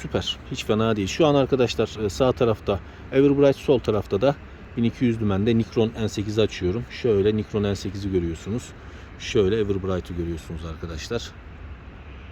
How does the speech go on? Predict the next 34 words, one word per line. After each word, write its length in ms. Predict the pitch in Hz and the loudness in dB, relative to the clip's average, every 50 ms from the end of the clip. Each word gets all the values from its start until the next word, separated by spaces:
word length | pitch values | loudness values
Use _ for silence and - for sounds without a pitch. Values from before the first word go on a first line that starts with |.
| - - - - - - - - - - - - - - - - - - - - | -16 -16 -16 -16 -16 -16 -16 -16 -16 -18 -18 -18 -18 -16 -16 -18 -18 -18 -16 0
Ki, 240 | - 160 147 147 | 4 4 4 6
e, 360 | 131 139 127 123 123 123 123 139 | 8 8 10 10 10 10 8 6
Nikron 420 | 151 - - - 143 147 151 139 | 4 2 4 6 6 6 6 4
biraz 240 | 135 131 131 131 127 | 4 6 6 6 6
daha, 300 | 131 127 143 139 139 - 117 | 6 6 6 4 4 4 6
e, 280 | 113 110 110 110 110 | 6 8 6 6 6
beş 220 | 120 117 - - - | 4 4 4 2 2
bin 60 | 127 | 4
yedi 200 | 123 127 123 131 | 4 4 4 2
yüz 120 | 123 - | 0 -2
Kelvin 420 | - - 131 117 117 123 123 123 120 - - | 2 4 6 6 6 6 4 2 0 -2 -6
cinslerinde 680 | - 120 107 98 - - - 101 98 98 104 120 117 | -4 -2 -2 -2 0 2 2 2 4 4 2 2 4
biraz 220 | 117 117 113 110 110 | 4 4 4 4 4
daha 220 | 113 113 120 120 | 4 2 4 2
gün 200 | 110 101 110 101 | 0 0 0 0
ışığı 280 | 98 92 - - 104 92 | 2 0 2 2 2 2
atıyor. 280 | 87 - - 123 127 | 2 2 2 2 2
Everbright 480 | 117 110 110 104 92 101 113 117 - - | 4 2 2 2 2 2 2 2 2 2
daha 140 | 107 110 104 | 0 0 0
soğuk, 300 | - - 101 104 - - | 0 0 0 0 2 0
altı 220 | 101 95 - 104 | 0 0 0 -2
bin 140 | 101 101 98 | -4 0 0
beş 240 | 104 98 - - 117 | 0 0 0 -2 -4
yüz. 100 | 131 - - - - - - - - - - - - - - | -6 -6 -8 -12 -18 -18 -16 -16 -16 -16 -16 -16 -14 -6 -2
E, 240 | 95 92 92 92 107 | 0 2 2 2 2
Nikron'un 420 | 117 - - 117 110 113 110 104 | 0 0 2 2 4 4 4 4
rengi 280 | 107 104 104 110 120 110 | 4 4 6 4 4 4
daha 200 | 117 110 113 104 | 4 4 4 4
iyi. 100 | 120 - | 2 2
Fark 240 | - 101 98 - | 0 -2 -2 -2
ettiyseniz 520 | 110 104 - - 107 - - 104 113 107 101 | -4 -4 -4 -8 -6 -2 0 0 0 0 0
yeşildeki 560 | 98 - - - 107 101 104 98 - 117 113 - - - - - - | 0 0 0 -2 0 0 0 0 2 0 -2 -2 -6 -14 -16 -4 2
renkleri 440 | 110 104 95 - - 98 92 101 120 - - - - - - - | 2 2 2 2 0 2 2 2 2 0 -4 -12 -20 -14 -6 -6
Nikron 400 | 113 107 - - 101 104 120 | -6 -4 0 2 2 2 2